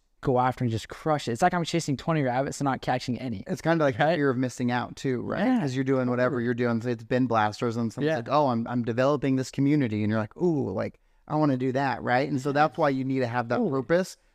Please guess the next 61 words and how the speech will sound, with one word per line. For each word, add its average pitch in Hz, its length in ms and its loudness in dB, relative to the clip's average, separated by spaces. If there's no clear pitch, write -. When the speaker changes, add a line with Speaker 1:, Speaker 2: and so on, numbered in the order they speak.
Speaker 2:
so - 220 2
you 127 220 0
don't 127 500 2
veer 117 280 2
off 104 200 2
track 107 360 0
so 120 180 -2
frequently, - 600 -4
right? 143 460 2
Because 143 260 0
you 139 80 2
don't 160 160 6
wanna 139 180 4
just 113 260 -8
be 135 120 -4
constantly 135 600 -2
chasing. 135 380 0
You 123 80 2
wanna 147 120 2
have 127 120 -2
somewhere 127 500 2
that 117 140 0
you're 117 140 -2
going 120 360 0
for. 107 400 -6
Uh, 127 260 0
not 143 200 4
to 127 80 -10
say, 131 160 2
again, 123 240 0
that 123 80 0
you 123 80 -6
can't 123 200 -2
change 131 140 -2
your 120 100 0
mind, 127 220 2
but 120 80 -4
you 123 40 0
don't 151 100 2
wanna 131 120 0
be 117 60 -2
changing 127 200 -2
your 110 100 -2
mind 107 220 2
every 101 160 -4
thirty 107 280 -4
days. - 420 -10
<laughs> - 40 -20
You 170 120 4
know, 139 200 4
like, 127 180 2
your 156 100 2
purpose 131 320 0
should 117 160 -4
stick - 240 -4
for 123 140 -2
you 117 120 0
for 117 160 -4
a 113 40 0
little 113 220 0
bit. 113 260 -4